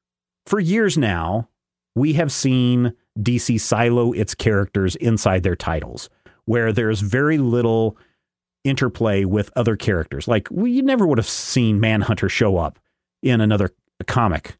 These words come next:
uh, three years ago. You just wouldn't see these cameos, and you wouldn't see these crossovers with all of these, uh, you know, this greater world of the, of, uh, the D C universe appearing in other comics. Yeah, you may get a mention here or there, but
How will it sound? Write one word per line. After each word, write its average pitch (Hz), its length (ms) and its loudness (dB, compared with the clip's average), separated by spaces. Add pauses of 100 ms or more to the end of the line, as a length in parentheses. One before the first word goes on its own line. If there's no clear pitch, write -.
(300)
uh, 87 160 0
three 127 240 0
years 110 280 2
ago. 78 320 -6 (140)
You 165 140 2
just 208 180 -2
wouldn't 190 220 0
see 180 160 2
these 139 180 0
cameos, 98 640 0 (220)
and 147 120 2
you 160 60 2
wouldn't 180 220 0
see 160 160 0
these 131 240 0
crossovers 113 720 0
with 107 260 2 (320)
all 143 220 2
of 131 100 0
these, 117 400 0
uh, 98 340 0 (480)
you 139 120 0
know, 113 60 0
this 110 180 0
greater 131 420 0
world 120 480 0
of 101 140 -2
the, 107 340 -2
of, 104 260 0
uh, 101 200 0
the 104 100 -2
D 117 160 0
C 113 140 -2
universe 101 580 0 (460)
appearing 160 460 0
in 120 100 2
other 127 140 0
comics. 123 320 -2
Yeah, 175 80 0
you 156 120 2
may 156 160 2
get 139 140 0
a - 20 0
mention 127 360 2
here 113 200 2
or 107 60 2
there, 165 180 0
but 107 160 0